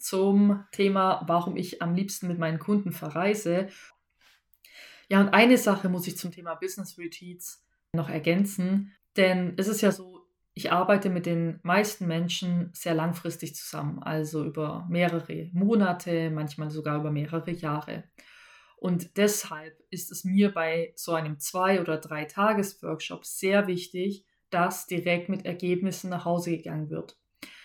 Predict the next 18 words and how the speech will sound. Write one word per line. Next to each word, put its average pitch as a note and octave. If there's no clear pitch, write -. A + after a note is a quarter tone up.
Das F3
heißt, F3+
dass F#3+
das -
Problem G3
bereits F3
gelöst F#3+
ist G3+
und E3+
wir E3
auf -
der D#3
Identitätsebene F3+
die F3
entsprechenden F3
Veränderungen F3
bewirkt F3
haben, D#3+